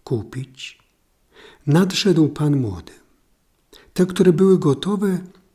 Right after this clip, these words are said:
weszły z nim na ucztę weselną i drzwi zamknięto.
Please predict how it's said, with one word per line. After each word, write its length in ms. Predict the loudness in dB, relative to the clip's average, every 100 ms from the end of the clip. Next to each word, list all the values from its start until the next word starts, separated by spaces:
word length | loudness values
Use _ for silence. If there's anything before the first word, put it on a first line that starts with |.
| _ _ -6
weszły 440 | -2 -2 -2 -6
z 120 | -6 -6
nim 240 | -6 -4
na 100 | -2
ucztę 420 | -2 -4 -6 -6
weselną 680 | -4 -6 -6 -8 -14 -16 -18 -20 _ _ _ _
i 160 | -4 -4
drzwi 600 | -2 -6 -6 -4 -6 -8 _ _ _ _ -10
zamknięto. 1200 | -6 -6 -6 -8 -8 -10 -10 -18 -20 -20 -20